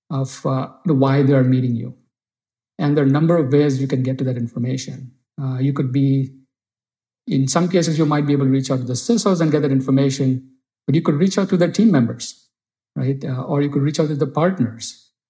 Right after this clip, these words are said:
Uh, you have to do some due diligence. You know, the kind of legwork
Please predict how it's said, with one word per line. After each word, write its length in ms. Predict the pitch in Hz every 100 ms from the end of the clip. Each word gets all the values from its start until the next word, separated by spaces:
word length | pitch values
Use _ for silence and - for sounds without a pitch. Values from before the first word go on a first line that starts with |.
| _
Uh, 60 | 135
you 180 | 139 160
have 300 | 127 156 160
to 80 | 139
do 140 | 147
some 180 | 139 131
due 100 | 135
diligence. 540 | 131 147 139 117 107 - _ _ 214
You 60 |
know, 60 | 202
the 100 | -
kind 180 | 190 196
of 60 |
legwork 600 | 143 147 156 165 170 170